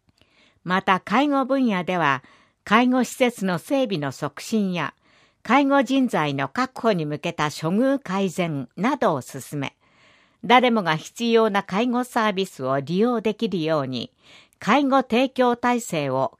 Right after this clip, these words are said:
強化しています。都は、二千三十五年に、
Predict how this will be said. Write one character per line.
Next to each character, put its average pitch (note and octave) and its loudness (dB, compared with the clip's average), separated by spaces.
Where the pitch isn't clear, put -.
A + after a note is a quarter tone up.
強 C#4 4
化 C#3 -4
し - -12
て D3 -2
い B2+ -4
ま C3+ -2
す。 - -16
都 A#3+ 2
は、 D#3 2
二 G#3 2
千 C#4+ 0
三 C#4+ 0
十 D#3 -2
五 C#3+ -2
年 F3 -2
に、 D3+ -6